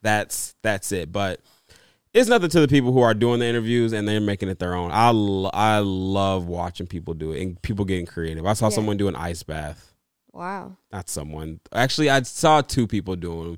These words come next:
Speaker 2: Yeah.
Speaker 1: But we know one of them, and they, it was, it's hilarious.
Speaker 2: Yeah.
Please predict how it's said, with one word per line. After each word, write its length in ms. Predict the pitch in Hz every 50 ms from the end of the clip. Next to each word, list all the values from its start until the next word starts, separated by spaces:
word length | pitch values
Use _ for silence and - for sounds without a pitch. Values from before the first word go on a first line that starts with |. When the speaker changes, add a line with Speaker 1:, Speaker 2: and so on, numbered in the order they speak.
| - 208
Speaker 2:
Yeah. 240 | 220 208 190 180 196 _ _ _ _
Speaker 1:
But 260 | 110 120 113 107 104 90 92 - _ - -
we 160 | 110 113 123 113
know 160 | 110 107 101
one 220 | 92 92 95 92
of 160 | 87 85 82
them, 240 | 78 82 80 80 65
and 380 | 76 90 90 85 85 82 85 85
they, 180 | 98 92 90
it 260 | 82 87 92 90 85 80
was, 220 | - - - - -
it's 180 | 95 90 -
hilarious. 640 | - 85 80 78 71 - - - - - - - -
Speaker 2:
Yeah. 280 | 214 214 202 - -